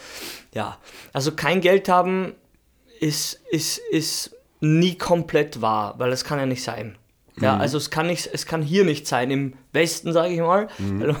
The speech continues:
Speaker 1: musst ja irgend-, du
Speaker 2: <laughs>
Speaker 1: wohnst ja irgendwo und selbst wenn du heutzutage, ja, ich will nicht tauschen, aber wenn du Flüchtling bist, das, äh, meine Freundin arbeitet in so einer
Speaker 2: Mhm.
Speaker 1: Abteilung, die, die kriegen Geld ausbezahlt und wenn sie aus, äh, wie sagt man, rückgeführt werden, ja, quasi abgeschoben,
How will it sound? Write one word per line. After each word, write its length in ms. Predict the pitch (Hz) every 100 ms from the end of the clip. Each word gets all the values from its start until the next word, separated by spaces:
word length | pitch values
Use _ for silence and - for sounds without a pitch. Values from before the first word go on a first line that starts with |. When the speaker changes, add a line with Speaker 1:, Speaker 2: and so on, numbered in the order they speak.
| -
Speaker 1:
musst 200 | 185 -
ja 60 |
irgend-, 220 | 165 170
du 160 | 160 143
Speaker 2:
<laughs> 0 |
Speaker 1:
wohnst 320 | 165 214 -
ja 80 | 156
irgendwo 380 | 156 165 151 180
und 100 | 175
selbst 300 | 151 170 -
wenn 100 | 160
du 220 | 156 165 165 - - - -
heutzutage, 680 | 165 202 208 185 165 170 190
ja, 160 | 165 175
ich 120 | 170
will 100 | 170
nicht 200 | 170 165
tauschen, 320 | 147 160 -
aber 120 | 165
wenn 80 | 156
du 60 | 156
Flüchtling 440 | 160 180 - 170
bist, 300 | 170 170 -
das, 140 | 156 151
äh, 220 | 151 - -
meine 440 | 147 151 151 147 -
Freundin 360 | - 160 165
arbeitet 460 | - 202 180 147 131
in 80 | -
so 100 | 131
einer 100 | 143
Speaker 2:
Mhm. 60 | 127
Speaker 1:
Abteilung, 420 | 123 - 135 160
die, 120 | 147 - - - - -
die 100 | 151
kriegen 400 | 147 - 202 196
Geld 320 | - 160 175 -
ausbezahlt 760 | 180 196 - - 131 107 113
und 100 | 131
wenn 100 | 143
sie 160 | 147 -
aus, 400 | - 175 185 - - - - -
äh, 180 | 143 143
wie 60 |
sagt 180 | 147 185
man, 120 | 165
rückgeführt 680 | 147 196 - 196 - 196 196
werden, 340 | 185 185 226 226
ja, 160 | 143
quasi 300 | 147 135 127
abgeschoben, 640 | - - 165 - 185 202